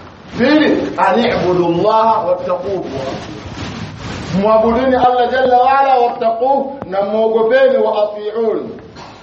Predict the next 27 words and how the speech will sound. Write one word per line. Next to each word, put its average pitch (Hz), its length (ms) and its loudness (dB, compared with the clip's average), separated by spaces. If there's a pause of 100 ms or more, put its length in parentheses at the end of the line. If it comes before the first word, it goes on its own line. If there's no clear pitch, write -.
(120)
na 208 180 2
mumtii. 214 580 0 (1500)
Hii 214 60 0
ni 247 160 2
katika 226 280 2
nini? 262 220 4
Katika 220 360 2
adilla 262 360 -2
za 226 120 2
wazi 262 320 2
ambazo 240 560 2 (220)
zinaweka 220 400 -4
wazi 247 340 2
ya 220 80 0
kuwa 208 240 0
Muislamu 214 600 0
ni 208 60 -4
ya 208 80 0
kuwa 233 180 2
fanya 208 220 -2
nini? 233 240 4
Eh, 240 200 6 (220)
amwabudu 196 680 2
Allah 226 320 2
jalla 226 300 4
wa 240 160 2
ala, 247 240 0